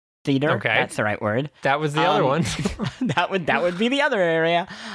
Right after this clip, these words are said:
Speaker 1: Um, anyway, after the war, uh, he wanted to become an entrepreneur, like his dad, who owned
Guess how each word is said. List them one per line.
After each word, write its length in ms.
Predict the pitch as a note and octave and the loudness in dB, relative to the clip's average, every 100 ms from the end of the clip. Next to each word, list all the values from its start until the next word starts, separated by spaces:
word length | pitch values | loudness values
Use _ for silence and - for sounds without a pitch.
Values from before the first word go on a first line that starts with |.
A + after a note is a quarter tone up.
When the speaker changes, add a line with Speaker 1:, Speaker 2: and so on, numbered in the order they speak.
| - | -4
Speaker 1:
Um, 360 | D#3+ E3+ F3 E3+ _ | 0 2 0 -4 _
anyway, 420 | F#3+ F3 B2 G2+ - | 0 2 2 0 0
after 220 | D#3+ F#3+ | -2 2
the 80 | A#3 | 2
war, 340 | F3 C3+ B2+ C#3 - _ _ - | 2 2 2 -2 -14 _ _ 0
uh, 220 | C3 B2+ - | 2 2 -2
he 260 | - F3 | -2 0
wanted 680 | F3+ D#3 C#3 C3+ - A#2+ A#2+ | 2 2 0 0 0 0 0
to 120 | - A#2+ | -4 -4
become 580 | A2+ G#2+ - G2+ G#2 - | -2 -4 -2 -2 -2 -2
an 200 | A#2 A#2 | -2 -2
entrepreneur, 800 | - G#2 - - G3 D4 - - | -2 -4 -6 -6 -4 -2 -2 -2
like 240 | - - - | -4 -4 -4
his 220 | E3 D#3 | -6 -6
dad, 500 | - F#3+ B3+ - - | -4 -4 -2 -4 -6
who 200 | - B2 - | -4 -2 0
owned 360 | A2 G#2+ A2 | 0 0 -4